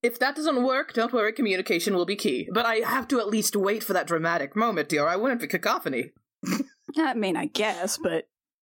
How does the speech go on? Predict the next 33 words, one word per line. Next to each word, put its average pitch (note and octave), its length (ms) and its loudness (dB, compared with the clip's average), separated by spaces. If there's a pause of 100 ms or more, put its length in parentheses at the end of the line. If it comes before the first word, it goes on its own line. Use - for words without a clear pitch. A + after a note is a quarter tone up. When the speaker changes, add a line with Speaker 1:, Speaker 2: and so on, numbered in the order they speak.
(160)
Speaker 2:
I G#3+ 140 0
mean, G3+ 240 0
obviously G#3 600 -2
she's F#3 240 -2
going F#3 180 0
to - 40 -2
rattle F#3 320 0
off F3 220 -2
any F3 200 0
kind F#3+ 220 -2
of D#3+ 80 -6
fact F#3 260 -2
that E3 100 -4
she E3+ 140 -2
wants, F3 400 -2
given F#3 260 -2
the, F3 320 -2
given, F3+ 440 -4
like, F3 260 -2
the G3 140 0
slightest G#3+ 560 0
opportunity, F3 760 0
Speaker 1:
Oh, F#3 80 4
Speaker 2:
so, - 60 4
Speaker 1:
yeah. - 180 2 (680)
Speaker 2:
I F3 100 0
mean F3 280 0
Speaker 1:
That's - 220 0
what A#4 160 2
makes F#4 220 0
her G3+ 100 2
so A3 200 2
cute. - 680 -2